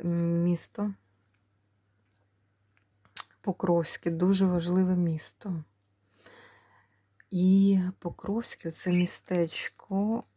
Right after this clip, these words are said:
має дуже важливе місто. От знов карта миру, і оці всі карти говорять,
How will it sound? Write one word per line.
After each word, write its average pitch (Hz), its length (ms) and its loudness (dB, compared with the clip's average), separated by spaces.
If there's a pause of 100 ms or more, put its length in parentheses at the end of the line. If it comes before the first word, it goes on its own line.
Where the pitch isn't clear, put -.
має 202 840 4 (2500)
дуже 208 640 6
важливе 196 480 4
місто. 165 380 2
От 165 100 -2
знов 170 260 4
карта 180 420 0
миру, 180 640 4 (280)
і 170 480 2 (1900)
оці - 240 -6
всі - 220 -2
карти 190 720 -4
говорять, 180 760 0